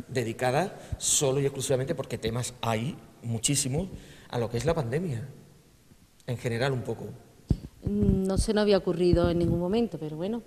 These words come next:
Speaker 2: si nos da la idea, puede que sea un
Speaker 1: Hombre, yo creo
Speaker 2: trabajo
Speaker 1: que, eh, sería algo
Speaker 2: bueno.
Speaker 1: interesante porque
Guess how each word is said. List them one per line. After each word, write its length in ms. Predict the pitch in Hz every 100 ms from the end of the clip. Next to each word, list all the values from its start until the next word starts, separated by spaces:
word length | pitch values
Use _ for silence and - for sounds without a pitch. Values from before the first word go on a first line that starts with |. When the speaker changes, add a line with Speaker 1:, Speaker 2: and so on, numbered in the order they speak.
| -
Speaker 2:
si 100 | 180
nos 120 | 160 156
da 120 | 175
la 80 | 185
idea, 300 | 185 202 208
puede 240 | 202 185
que 100 | 175
sea 260 | - 180 180
un 100 | 185
Speaker 1:
Hombre, 160 | 226 185
yo 80 |
creo 160 | 185 233
Speaker 2:
trabajo 280 | 233 214 180
Speaker 1:
que, 140 | 160
eh, 60 | 151 -
sería 320 | 147 135 165
algo 140 | 190
Speaker 2:
bueno. 140 | 196 196
Speaker 1:
interesante 440 | 202 190 196 202
porque 720 | 202 180 165 120 - - -